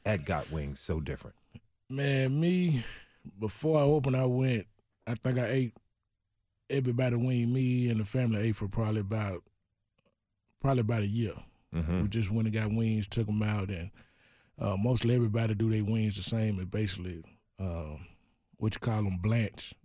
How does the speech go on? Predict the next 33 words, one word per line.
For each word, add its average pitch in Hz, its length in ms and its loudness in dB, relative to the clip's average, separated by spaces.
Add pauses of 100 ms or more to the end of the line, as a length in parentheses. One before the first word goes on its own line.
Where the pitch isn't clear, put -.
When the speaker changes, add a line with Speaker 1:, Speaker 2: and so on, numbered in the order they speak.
Speaker 2:
They'll 107 120 0
blanch 113 340 0
'em 107 80 0
a - 20 2
little 107 160 2
bit, 107 240 0
and 101 80 -2
then 104 160 0
when 101 140 0
they 98 160 -4 (380)
get 117 120 4
an 110 60 2
order 110 240 2
for - 160 0
'em, 104 60 2
they 104 100 2
drop 104 260 0
'em 98 100 0
down. 101 400 -2 (680)
And 98 200 -2
I 113 100 2
said, 117 200 2
if 110 140 0
somebody 123 360 2
was 104 100 2
spending 117 260 2
their 113 140 4
last 123 520 4
hard-earned 120 520 4
dollar 113 220 2
with 104 180 0
me, 110 340 -2 (220)
uh, 98 320 -4